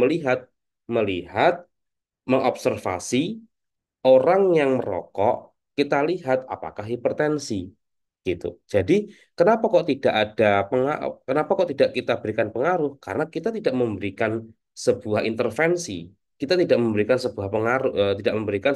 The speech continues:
sebuah perlakuan. Kecuali kalau Anda mempersilahkan, "Pak, silakan merokok, Pak, lima bungkus," misalnya. "Anda ada hipertensi nggak?" Nah, itu baru, itu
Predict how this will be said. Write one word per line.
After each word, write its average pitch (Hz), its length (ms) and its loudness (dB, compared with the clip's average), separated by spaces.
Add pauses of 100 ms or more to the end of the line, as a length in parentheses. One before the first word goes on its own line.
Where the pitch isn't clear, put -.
sebuah 107 380 0 (440)
perlakuan. 139 600 0 (720)
Kecuali 98 400 -4 (120)
kalau 104 240 0
Anda 85 200 -2 (880)
mempersilahkan, 135 580 -2 (100)
"Pak, 170 160 0
silakan 156 300 -4
merokok, 151 460 -2
Pak, 143 120 -2 (120)
lima 123 160 0 (100)
bungkus," 104 400 0 (120)
misalnya. 85 360 -4 (720)
"Anda 120 240 0
ada 117 140 -6
hipertensi 110 500 -2
nggak?" 117 220 0
Nah, 90 160 -2
itu 98 100 -4 (120)
baru, 170 220 4 (840)
itu - 140 -4